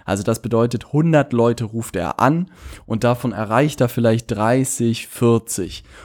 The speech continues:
Und vielleicht kriegt er es davon hin, zehn Leute zu überzeugen, einen Besichtigungstermin zu machen oder überhaupt das Exposé anzufragen. Mit einem Klick bei Facebook kann ich meine Werbeanzeige aber einfach fünftausend Menschen anzeigen,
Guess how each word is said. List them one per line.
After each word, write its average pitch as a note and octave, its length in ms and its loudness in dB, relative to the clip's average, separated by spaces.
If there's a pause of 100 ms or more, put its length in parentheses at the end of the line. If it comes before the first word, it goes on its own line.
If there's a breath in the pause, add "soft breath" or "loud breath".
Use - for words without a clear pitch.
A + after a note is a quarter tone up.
(120)
Und A2+ 200 0
vielleicht B2 460 2
kriegt C3+ 220 -4
er C3 60 0
es A#2+ 80 -4
davon A#2 320 -2
hin, C#3 300 0 (300 soft breath)
zehn D3+ 440 4
Leute B2+ 400 2
zu A#2+ 140 -4
überzeugen, A2 560 0
einen G#2 200 0
Besichtigungstermin G2+ 1000 0
zu - 120 -6
machen F#2+ 280 -4
oder G#2+ 220 4
überhaupt G2 360 -2
das G#2 160 -4
Exposé G#2+ 520 -4
anzufragen. - 640 -10 (520 loud breath)
Mit - 380 -2
einem F#3 440 4
Klick - 380 -2
bei C3 160 4
Facebook D#3+ 720 -2 (320)
kann D3 220 2
ich E3 120 -2
meine B2 320 2
Werbeanzeige A#2+ 960 0
aber B2+ 220 0
einfach A#2+ 400 -2
fünftausend E3+ 1300 0
Menschen G#2 380 -4
anzeigen, A2 680 -2